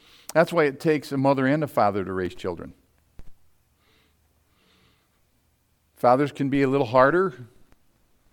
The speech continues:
Mothers can be a little softer. You bring them together, and there's the balance, right? By mercy and truth, iniquity is purged. If you don't have that balance in your home, you have children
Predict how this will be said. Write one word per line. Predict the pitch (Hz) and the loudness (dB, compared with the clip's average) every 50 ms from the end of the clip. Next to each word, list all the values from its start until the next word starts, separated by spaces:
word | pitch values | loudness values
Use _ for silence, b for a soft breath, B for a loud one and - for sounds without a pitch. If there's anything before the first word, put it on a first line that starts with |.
| _ _ _ _ _ _ _ _ _ | _ _ _ _ _ _ _ _ _
Mothers | 101 104 107 110 113 110 | -6 -4 -4 -4 -4 -6
can | - 131 120 | -6 -6 -4
be | 113 127 | -4 -4
a | 127 | -4
little | 131 135 135 | -4 -6 -6
softer. | - - 156 165 170 165 - - | -4 -2 0 0 0 -2 -4 -10
You | - 92 | -10 -6
bring | 92 110 110 113 | -4 -4 -4 -2
them | 113 107 | -4 -4
together, | 104 110 107 110 117 131 160 165 | -6 -2 0 0 0 2 0 -2
and | 147 120 | -2 -2
there's | 113 117 120 | -2 -4 -4
the | 120 123 | -6 -6
balance, | 113 135 156 170 - 92 87 - - - - - - - - - - - - - | -6 -4 -4 -4 -6 -6 -8 -12 -14 -16 -16 -14 -14 -14 -14 -12 -14 -14 -12 -8
right? | - 101 120 - - - _ _ _ b b b b b b b b | -4 -4 -4 -4 -6 -12 _ _ _ b b b b b b b b
By | - 117 120 | 0 2 2
mercy | 123 131 135 147 151 147 - 156 147 143 143 143 139 - | 4 4 4 2 2 0 0 0 0 2 0 0 -4 -4
and | 160 160 180 202 208 202 175 135 110 - - _ _ - - - _ _ _ _ _ _ _ _ _ _ _ _ _ _ _ _ _ _ | -2 0 2 4 4 2 2 0 -4 -8 -16 _ _ -20 -20 -20 _ _ _ _ _ _ _ _ _ _ _ _ _ _ _ _ _ _
truth, | _ - - 135 117 101 90 - - - _ - _ _ _ _ _ _ - _ _ _ _ _ _ | _ -2 0 2 2 2 -2 -8 -18 -20 _ -20 _ _ _ _ _ _ -20 _ _ _ _ _ _
iniquity | 117 110 113 110 - 113 104 101 95 | -6 -4 -4 -4 -4 -6 -6 -6 -6
is | 90 - | -10 -12
purged. | - - 101 90 87 82 - - - - b b b b b b | -8 -8 -8 -8 -8 -10 -16 -20 -20 -20 b b b b b b
If | - 113 98 | -10 -6 -2
you | 123 135 | 0 2
don't | 139 147 160 151 | 4 4 4 4
have | 147 143 135 | 2 2 2
that | 135 131 127 120 | 2 -2 0 2
balance | 131 139 147 147 139 131 - - | 2 2 2 2 0 -4 -4 -4
in | 135 127 | -4 -2
your | 123 123 | -2 -4
home, | 123 127 156 190 190 147 127 131 151 147 | -4 -2 -4 -2 -2 -2 -4 -4 -6 -8
you | 123 104 117 131 | -6 -4 -4 -4
have | 127 127 120 117 101 - | -2 -4 -4 -6 -8 -10
children | _ - - 147 175 202 196 135 113 104 101 127 120 | _ -10 -6 -4 -4 -4 -4 -4 -6 -6 -6 -8 -10